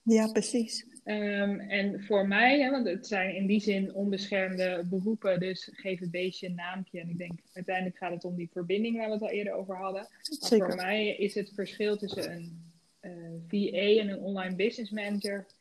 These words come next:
Speaker 2: het verschil tussen een generalist en een specialist.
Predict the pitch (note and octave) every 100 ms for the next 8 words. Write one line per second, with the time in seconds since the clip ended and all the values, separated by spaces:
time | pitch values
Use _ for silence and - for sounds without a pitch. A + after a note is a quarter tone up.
0 | _ _ - F#3+ - G#3 G#3 A3 G#3+ A3
1 | G#3 G#3 G3 A3+ G#3+ G#3+ G3+ G3 G3 G3
2 | - - G3 F#3+ - F3 E3 - E3+ -
3 | - -